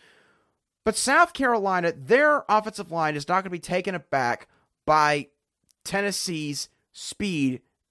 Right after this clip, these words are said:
in their defensive front, up on the defensive line,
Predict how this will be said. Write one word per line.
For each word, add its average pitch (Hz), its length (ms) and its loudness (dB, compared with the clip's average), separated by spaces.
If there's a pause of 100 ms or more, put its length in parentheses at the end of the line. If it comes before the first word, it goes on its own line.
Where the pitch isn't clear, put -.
(140)
in 165 220 -2
their 151 160 0
defensive 135 720 -6
front, 104 440 -6 (100)
up 160 180 2
on 170 100 -6
the 151 80 -14
defensive 135 580 -8
line, 120 340 -4